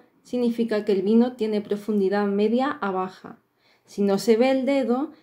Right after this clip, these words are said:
el vino tiene una profundidad alta. En este caso,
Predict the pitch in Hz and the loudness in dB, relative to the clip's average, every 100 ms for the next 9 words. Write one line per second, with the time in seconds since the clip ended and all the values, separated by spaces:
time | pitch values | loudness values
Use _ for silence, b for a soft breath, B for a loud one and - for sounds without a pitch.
0 | B - 240 233 262 262 240 240 233 247 | B -4 -2 0 0 -2 0 4 4 2
1 | - - _ - 226 202 190 196 233 214 | -4 -10 _ -2 0 0 -2 -4 0 2
2 | 202 214 277 - 202 196 165 - 196 - | 4 2 0 -4 -2 -2 -2 -8 -16 -16
3 | _ _ _ _ - 202 208 226 247 240 | _ _ _ _ -8 -2 -2 0 -4 2
4 | 247 233 233 254 | 0 0 -4 -4